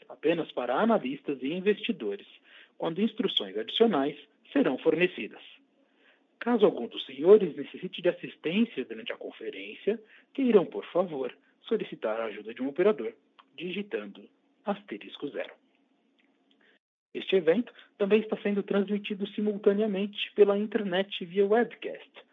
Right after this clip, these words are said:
podendo ser acessado no endereço R I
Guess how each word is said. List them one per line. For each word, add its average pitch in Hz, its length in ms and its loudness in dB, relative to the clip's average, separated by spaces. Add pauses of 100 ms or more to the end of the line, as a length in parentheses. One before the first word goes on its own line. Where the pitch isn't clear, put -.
(160)
podendo 110 420 -6 (120)
ser 123 160 -4
acessado 180 580 -2
no 165 100 -4
endereço 120 600 -8 (640)
R 160 200 -4
I 139 280 -4